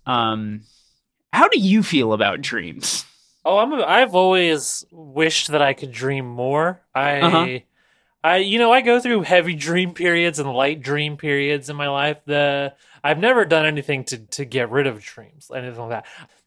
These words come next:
Speaker 2: Nightmares specifically are weird because I, I had a couple when I was very young. And then there was a very long stretch of my life where I just did not have nightmares ever, to the point where I noticed it and it seemed weird.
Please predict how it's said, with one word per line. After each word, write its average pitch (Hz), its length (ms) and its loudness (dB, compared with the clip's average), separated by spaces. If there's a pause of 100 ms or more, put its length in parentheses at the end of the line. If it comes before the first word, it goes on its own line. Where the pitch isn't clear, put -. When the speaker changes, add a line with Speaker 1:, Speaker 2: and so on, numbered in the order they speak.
Speaker 2:
Nightmares 277 440 0
specifically 175 500 -2
are 135 100 2
weird 127 300 -4
because 135 340 -2
I, 139 560 0 (140)
I 151 100 2
had 170 140 2
a 160 40 2
couple 262 360 2
when 226 80 4
I 185 100 4
was 139 140 0
very 139 320 2
young. 113 320 -10 (480)
And 139 180 -6
then 185 160 2
there 247 140 2
was 202 160 0
a 151 100 -2
very 143 720 2
long 120 360 -8
stretch - 420 -8
of 113 80 -14
my 110 160 -10
life 107 480 -10 (400)
where 127 180 2
I 131 200 2
just 139 360 -6
did 131 220 -4
not 127 180 2
have 117 260 -4
nightmares 117 600 -10
ever, 117 480 -6
to - 140 -8
the 120 80 -6
point 120 260 -10
where 113 100 -2
I 113 120 -4
noticed 117 440 -10
it 127 80 -8
and 117 120 -12
it 120 120 -14
seemed 123 260 -14
weird. 107 480 -12